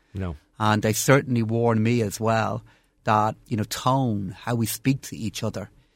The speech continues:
Speaker 2: is a really important part of public life now. And this is what Muller writes about, so I'd really recommend it to your
Speaker 1: Uh,
Speaker 2: readers.
Speaker 1: when you say that tone, do you think the tone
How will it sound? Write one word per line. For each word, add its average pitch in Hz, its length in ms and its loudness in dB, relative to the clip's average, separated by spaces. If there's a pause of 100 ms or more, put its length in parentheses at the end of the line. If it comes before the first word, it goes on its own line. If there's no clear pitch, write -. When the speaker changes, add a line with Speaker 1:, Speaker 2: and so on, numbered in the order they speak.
(160)
Speaker 2:
is - 140 -6
a 110 40 -2
really 123 280 4
important 113 560 -2
part 113 260 -2
of 110 80 -6
public 107 320 -8
life 110 300 -4
now. 113 180 -6 (300)
And 104 160 -4
this 117 240 -2
is 110 100 -8
what 110 140 -4
Muller 110 240 0
writes 107 320 -6
about, 101 260 -8
so - 240 -6
I'd 101 140 -4
really 117 260 2
recommend 104 480 -4
it 101 100 -12
to 110 100 -10
your 107 100 -6
Speaker 1:
Uh, 110 60 -4
Speaker 2:
readers. 107 360 -6
Speaker 1:
when 113 140 2
you 120 120 2
say 123 200 2
that 113 260 0
tone, 107 300 2
do 98 80 -2
you 107 100 4
think 104 220 -2
the 104 100 -2
tone 101 500 0